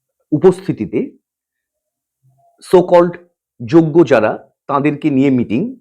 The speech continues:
যদিও সে মিটিংয়ে একটা ইতিহাস আছে, মিটিং শুরুর আগে, আহ, যোগ্য, তথাকথিত অযোগ্য, তাদের মধ্যে একটা গন্ডগোল, সব মিলিয়ে যে মিটিংটা হয়েছিল, সেই মিটিংয়ে মাননীয় মুখ্যমন্ত্রী তো চেয়ারে আছেনই,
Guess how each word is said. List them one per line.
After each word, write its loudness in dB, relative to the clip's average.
যদিও 0
সে -4
মিটিংয়ে -2
একটা -2
ইতিহাস -4
আছে, -6
মিটিং -2
শুরুর -2
আগে, 0
আহ, -12
যোগ্য, 0
তথাকথিত -2
অযোগ্য, -2
তাদের -4
মধ্যে -6
একটা -6
গন্ডগোল, -8
সব 0
মিলিয়ে 0
যে 0
মিটিংটা -2
হয়েছিল, -4
সেই 0
মিটিংয়ে 0
মাননীয় 4
মুখ্যমন্ত্রী -2
তো -4
চেয়ারে 4
আছেনই, -4